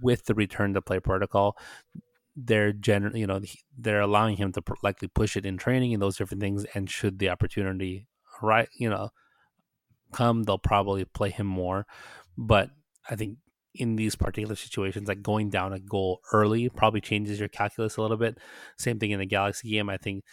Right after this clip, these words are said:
they probably wanna just wait, wanted to wait a little bit longer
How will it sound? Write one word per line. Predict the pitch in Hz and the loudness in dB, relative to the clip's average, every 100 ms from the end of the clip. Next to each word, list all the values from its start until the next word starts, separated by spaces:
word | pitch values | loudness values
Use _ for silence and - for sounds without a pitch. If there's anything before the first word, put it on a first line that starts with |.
| - - - | -20 -20 -2
they | 110 104 101 - | 2 2 0 0
probably | - 107 | 2 2
wanna | 101 98 98 | 2 0 -2
just | 104 95 104 | -4 -6 -8
wait, | 95 98 101 110 _ _ _ | -8 -4 -4 -6 _ _ _
wanted | 135 113 104 | -2 -2 -2
to | |
wait | 98 98 101 | 0 2 2
a | |
little | 98 101 107 | 0 -2 -4
bit | 107 98 | -4 -4
longer | 104 101 101 101 107 104 | -2 -2 -2 -4 -2 -2